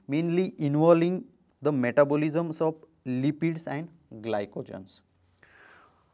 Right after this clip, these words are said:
Then the another one is the rough endoplasmic reticulums. The rough endoplasmic reticulums,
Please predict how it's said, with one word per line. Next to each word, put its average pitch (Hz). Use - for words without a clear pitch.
Then 214
the 165
another 180
one 208
is 208
the 208
rough 147
endoplasmic 175
reticulums. 170
The 202
rough 220
endoplasmic 214
reticulums, 202